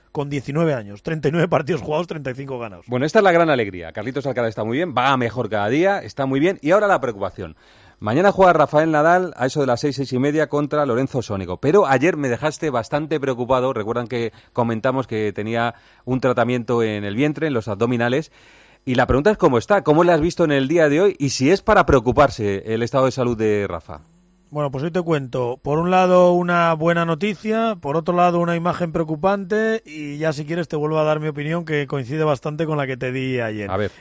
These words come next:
Speaker 1: Eh, la buena noticia, ha entrenado y ha entrenado bien, eh, incluso más de la hora que tenía prevista, una hora y diez minutos más o menos, eh, haciendo de todo. Yo pensé, por ejemplo, que hoy no iba a sacar para proteger un poco ese abdominal y bueno, es verdad que no lo ha hecho al cien por cien, que una intensidad media todo el entrenamiento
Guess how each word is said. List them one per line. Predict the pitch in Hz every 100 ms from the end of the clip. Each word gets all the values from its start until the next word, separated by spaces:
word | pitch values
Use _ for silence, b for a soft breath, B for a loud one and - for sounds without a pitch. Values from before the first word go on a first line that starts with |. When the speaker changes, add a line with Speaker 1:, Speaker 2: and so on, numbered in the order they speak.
| -
Speaker 1:
Eh, | 139
la | 143
buena | 175 185
noticia, | 185 170 156 135 104 -
ha | 123
entrenado | 139 120 117 104 135 -
y |
ha | 135
entrenado | 127 127 151
bien, | 131 135 110 - -
eh, | 120 131
incluso | 139 139 131
más | 123 165
de | 156
la | 147 143
hora | 156
que | 147
tenía | 147 143 139
prevista, | 139 151 190 - 170
una | 131 123
hora | 123
y |
diez | 123 123
minutos | 120 160 170 165
más | 143 139
o |
menos, | 160 180 190 - b b -
eh, | 120
haciendo | 120 - 160 165
de | 147
todo. | 131 160 110
Yo | 135
pensé, | 143 147
por | 139
ejemplo, | 147 143
que | 135
hoy |
no | 131
iba | 131
a | 120
sacar | 120 131 175 - _
para | 123
proteger | 120 120 127 139
un | 131
poco | 127 127
ese | -
abdominal | 123 120 120 135 185 226 b b b
y | 131
bueno, | 131 113 101
es | 143
verdad | 156 156 156
que | 160
no | 151
lo | 156
ha | 151
hecho | 151 156
al | 143
cien | 165 151
por | 151 143
cien, | 190 202 214
que | 180
una | 143 147
intensidad | 147 139 135 143 143
media | 143 156 151 143
todo | 143
el | 143
entrenamiento | 139 143 147 156 143